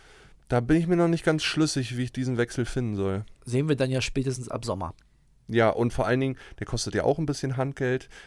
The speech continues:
Speaker 1: der kostet auch ein bisschen Gehalt, ja, der wird jetzt nicht unter eins Komma fünf verdienen. Hm, hat Augsburg nicht die finanziellen Mittel gehabt? Nee, eher nicht. Die sind ja schon auch ein finanzkräftiger Bundesligist mittlerweile.
Speaker 2: Ja, klar.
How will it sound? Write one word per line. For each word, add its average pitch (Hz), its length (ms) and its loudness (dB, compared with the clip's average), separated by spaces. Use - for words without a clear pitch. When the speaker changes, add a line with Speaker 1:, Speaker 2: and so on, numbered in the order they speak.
Speaker 1:
der 104 80 -2
kostet - 340 -4
auch 110 160 0
ein 110 80 -2
bisschen 101 300 -4
Gehalt, 113 560 2
ja, 120 280 2
der 113 160 2
wird 123 140 -2
jetzt - 220 -8
nicht 117 280 -4
unter 131 300 0
eins 120 240 -4
Komma 107 220 -2
fünf 170 260 -4
verdienen. 165 640 0
Hm, 98 400 2
hat 110 220 -2
Augsburg 143 520 2
nicht 143 220 -4
die 170 80 -4
finanziellen 151 540 0
Mittel 147 180 2
gehabt? 135 300 2
Nee, 131 260 2
eher 98 220 2
nicht. 143 500 0
Die 123 80 0
sind 123 220 -2
ja 139 80 2
schon 147 380 -2
auch 135 200 0
ein 143 80 -4
finanzkräftiger 143 800 0
Bundesligist 147 640 -2
mittlerweile. 147 640 2
Speaker 2:
Ja, 104 160 -4
klar. 131 300 -4